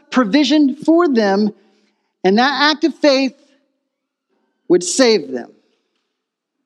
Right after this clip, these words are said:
It would spare them. What a glorious picture that Jesus applies to himself. Jesus is telling Nicodemus in John chapter three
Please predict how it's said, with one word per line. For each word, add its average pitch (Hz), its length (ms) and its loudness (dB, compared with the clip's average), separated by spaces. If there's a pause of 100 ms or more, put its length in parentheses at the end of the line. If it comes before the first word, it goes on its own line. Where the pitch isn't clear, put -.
(640)
It 165 80 -2
would 160 160 -2
spare 165 340 -2
them. 117 260 -12 (1600)
What 202 140 0
a 208 40 0
glorious 208 480 0
picture - 460 -6
that 143 180 -6
Jesus 196 340 -2
applies 147 580 -6
to 143 140 -8
himself. 165 520 -6 (1600)
Jesus 247 280 0
is 226 140 -2
telling 247 380 0
Nicodemus 247 760 0
in 196 160 0
John 233 360 -2
chapter 240 340 -2
three 247 560 -2